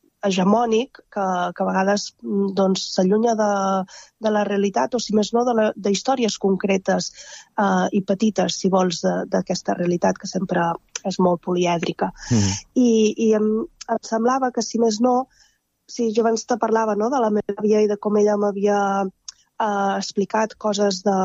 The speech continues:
Speaker 1: de la Guerra Civil, tot i que és cert que, que també van ser moments molt dolorosos per molta gent i que, per tant, moltes persones grans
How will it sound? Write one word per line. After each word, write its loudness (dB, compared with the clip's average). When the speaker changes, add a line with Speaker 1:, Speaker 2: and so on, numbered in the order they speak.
Speaker 1:
de 0
la 2
Guerra 2
Civil, 0
tot -6
i -2
que -4
és -12
cert 0
que, -8
que -10
també 2
van 2
ser 0
moments 0
molt 2
dolorosos 2
per -6
molta 0
gent 2
i -4
que, -6
per -8
tant, 0
moltes 0
persones 0
grans 0